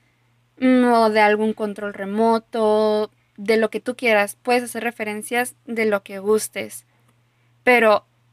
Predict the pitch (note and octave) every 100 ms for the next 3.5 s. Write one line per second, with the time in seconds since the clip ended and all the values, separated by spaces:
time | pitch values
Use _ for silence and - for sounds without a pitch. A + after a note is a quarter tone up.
0 | - A#3 B3+ A#3+ A3 A3 - A3 G#3+ G3+
1 | G3+ G3+ - _ _ _ _ _ _ _
2 | _ _ - A#3 G#3+ G#3 G3+ G3 G3 F#3+
3 | A#3 A#3+ - A3